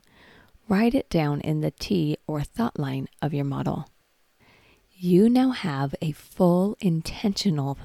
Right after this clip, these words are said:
thought model. One of the most powerful tools to helping you create the summer that you want is your own mind. Take a moment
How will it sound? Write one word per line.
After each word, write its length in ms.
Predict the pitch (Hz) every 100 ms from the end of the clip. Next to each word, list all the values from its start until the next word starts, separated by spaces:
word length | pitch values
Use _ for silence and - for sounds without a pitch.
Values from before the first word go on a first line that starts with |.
| -
thought 220 | 147 143
model. 460 | 143 143 143 139 - _ _ _ _ - - - _
One 180 | - 190
of 140 | 220 202
the 180 | 233
most 380 | 220 214 208 -
powerful 680 | - - 202 226 240 - 254
tools 640 | - - 240 185 151 - -
to 100 | 170
helping 540 | - 208 - 185 165
you 320 | 165 185 220
create 720 | - - 180 170 180 226 - - - - -
the 80 | 180
summer 360 | - 220 226
that 180 | 220 208
you 240 | 190 202 226
want 480 | 208 196 233 - - _ _ _ _
is 320 | - 185 185 175
your 240 | 160 151 _
own 440 | 202 185 185 196 214 _ _ -
mind. 600 | 170 165 147 143 139 - _ _ _ _ _ _ _ _ _ -
Take 320 | - 233 -
a 60 | 240
moment 540 | 214 165 151 156 -